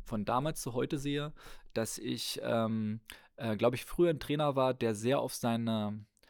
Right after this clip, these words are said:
der seine eigene Meinung gehabt hat und der probiert dann durchzusetzen. Und heute lasse ich viel mehr Spielerinput zu, was aber auch der Sportart geschuldet war. Ich bin ja hier jetzt wie die Jungfrau zum Kind gekommen, hab gar keine Ahnung gehabt, wie funktioniert Rollstuhlbasketball. Das heißt, ich war zwangsläufig da,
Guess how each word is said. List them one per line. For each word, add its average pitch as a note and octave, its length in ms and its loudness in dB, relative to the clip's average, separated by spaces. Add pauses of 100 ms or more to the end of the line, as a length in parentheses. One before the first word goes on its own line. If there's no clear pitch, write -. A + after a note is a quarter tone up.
(360)
der G#2+ 220 0
seine G#2+ 220 0
eigene C#3 180 -2
Meinung C#3+ 280 2
gehabt E3+ 280 -4
hat D#3 80 -6
und A2+ 120 -4
der B2 80 -2
probiert B2+ 300 0
dann A2 100 2
durchzusetzen. D#3+ 680 -2 (540)
Und G#2+ 160 -2
heute C3+ 260 6
lasse B2 200 0
ich - 140 -8
viel - 560 0
mehr B2 240 2
Spielerinput - 640 0
zu, D3+ 280 -6
was A#2 140 0
aber B2 160 8
auch B2 100 4
der A2+ 120 2
Sportart - 400 2
geschuldet - 380 2
war. A2 80 0
Ich - 180 -8
bin C3+ 140 -4
ja C#3+ 40 2
hier C#3 100 6
jetzt - 180 4 (320)
wie B2 80 -6
die A#2+ 60 -2
Jungfrau C#3+ 320 2
zum B2 160 -8
Kind - 160 -8
gekommen, A2+ 180 -4
hab G#2+ 60 -8
gar C3 100 -2
keine C3 260 -4
Ahnung F#3 200 0
gehabt, B2+ 140 0
wie A#2 60 -2
funktioniert B2 380 0
Rollstuhlbasketball. A#2 640 2
Das G#2+ 100 -2
heißt, B2 140 -2
ich - 60 -6
war A#2+ 100 2
zwangsläufig C#3+ 480 0
da, C3 120 0